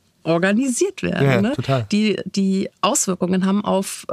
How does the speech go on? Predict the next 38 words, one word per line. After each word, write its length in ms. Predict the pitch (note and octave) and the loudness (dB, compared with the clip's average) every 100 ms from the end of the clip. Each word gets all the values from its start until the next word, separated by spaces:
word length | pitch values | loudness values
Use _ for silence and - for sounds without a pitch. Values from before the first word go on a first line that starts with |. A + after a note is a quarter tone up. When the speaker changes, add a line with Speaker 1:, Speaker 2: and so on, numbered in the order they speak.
| - | -4
Speaker 1:
das, 280 | F#3 G3+ G3+ | 0 0 0
worüber 280 | G#3 G3+ | 0 2
man 180 | G3+ G3+ | 2 2
sich 120 | F#3+ - | 0 0
dann 160 | G2+ | 0
an 120 | C#3+ | 0
anderen 280 | - G3 G#3 | 0 2 0
Stellen 420 | - F#3 F#3+ G3+ | 0 0 0 0
in 320 | G#3 F#3 F#3+ F#3+ | -2 0 0 0
der 140 | F#3 | -2
Zeitung 400 | - F3 G3 F#3+ | -2 -2 0 -2
oder 440 | F2 E2+ F2 F2 - _ _ - | -2 -2 -2 -4 -8 _ _ -4
online 420 | - F3+ F#3 F3+ | 0 2 2 0
oder 320 | - F3+ F3+ F3+ | -2 -2 -2 -6
am 80 | - | -6
Stammtisch 520 | - F3+ F3+ F#3 F3+ - - - | -2 -2 0 0 -2 -8 -20 -4
aufregt. 520 | - D#3+ - E2 - - - - - | 0 0 0 -4 -6 -20 -20 -20 -4
Ja, 280 | F2+ B2+ G#3 | 0 2 2
also 260 | - F3 | 0 0
und 100 | F3 | 2
dort 160 | F#3 F#3+ | 0 0
wird 100 | G3 | -2
es 120 | - | 0
organisiert 480 | F#3 G3 F#3+ G#3 G#3 | 0 2 2 0 0
und 60 | |
man, 220 | F#3+ F3+ F3 - | 0 0 -2 -2
man 200 | F#3+ F3+ | 0 0
sieht 220 | G#3 - | 0 -2
einfach, 220 | F#3 F3+ - | -2 -2 -2
wie 60 | |
schwer 500 | F3 - D#3+ G#3 F3 | -4 -2 0 0 0
auch 280 | - E3 - _ - - _ _ - | -2 -4 -8 _ -20 -20 _ _ -4
oder 220 | E3+ E3+ | 0 0
wie 60 | F3 | 0
komplex 680 | - E3+ - G3+ F#3+ - | 0 -2 0 0 0 -4
das 240 | - - - | -6 -8 -10
ist. 280 | G3+ F#3+ | -10 -12
Also 320 | - F#3 F3+ | -6 -2 -2